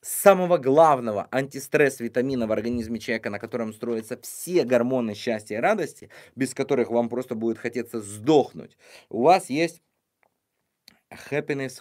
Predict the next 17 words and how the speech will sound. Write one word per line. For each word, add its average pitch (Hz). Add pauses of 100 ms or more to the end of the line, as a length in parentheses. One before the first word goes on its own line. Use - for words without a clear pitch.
hormones, 98 (300)
так -
называемые 92
гормоны 147
счастья 123
и 107
радости. 98 (300)
А, 104
у -
вас 143
их 135
четыре 127
штучки. -
Дофамин, 143
серотонин, 123
окситоцин, 120
эндорфин. 135